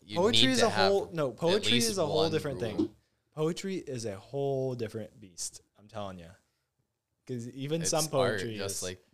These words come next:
Speaker 1: making a house.
Speaker 2: But it's different. It's different, Caleb. <laughs> Trust me on
Speaker 1: I
Speaker 2: this
Speaker 1: mean,
Speaker 2: one.
Speaker 1: it, it's
Speaker 2: It's different.
Speaker 1: different things, but it's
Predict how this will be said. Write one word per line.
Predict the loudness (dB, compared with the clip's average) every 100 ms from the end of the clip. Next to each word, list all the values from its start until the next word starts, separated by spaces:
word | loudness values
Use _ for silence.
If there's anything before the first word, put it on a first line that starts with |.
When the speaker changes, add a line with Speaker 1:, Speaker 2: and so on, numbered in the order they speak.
| -20
Speaker 1:
making | -18 -16 -16
a |
house. | -12 -12 -14 -18 -20 -16
Speaker 2:
But | -14
it's | -8
different. | -4 -4 -4 -10 -14 _ _ _ _ _
It's | _ _
different, | -12 -10 -14 -18 -10
Caleb. | -8 -8 -12 -12 -12 -12 -16
<laughs> | -20 -20 _ _ -2
Trust | -2 -2
me | -2
on | -4
Speaker 1:
I | -4
Speaker 2:
this | -4
Speaker 1:
mean, | -6
Speaker 2:
one. | -8
Speaker 1:
it, | -12 -14
it's | -10
Speaker 2:
It's | -10 -8
different. | -8 -8 -10 -12
Speaker 1:
different |
things, | -10 -8 -8 -10 -14 -14
but | -14 -14
it's | -12 -10 -10 -14